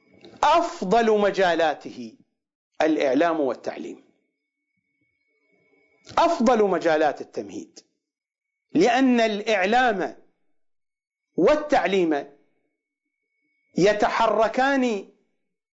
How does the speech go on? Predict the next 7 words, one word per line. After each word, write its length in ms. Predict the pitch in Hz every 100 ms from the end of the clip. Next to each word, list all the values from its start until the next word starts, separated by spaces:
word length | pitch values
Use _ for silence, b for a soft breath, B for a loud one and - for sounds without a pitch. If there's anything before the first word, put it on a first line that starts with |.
| _ _ _ _ _
في 180 | 202 202
داخل 420 | 208 277 - 254
المجتمع 760 | 240 208 240 269 - 226 190 147
الشيعي، 520 | 139 - 113 - - _ _ _ _ _ _ _ _ _ 1047 1077 _ _ _ _ _ _ _ -
ولأن 560 | 151 190 226 247 247
الإعلام 1000 | 233 220 220 208 202 254 294 247 208 196 -
والتعليم 920 | 196 269 294 254 180 190 151 117 -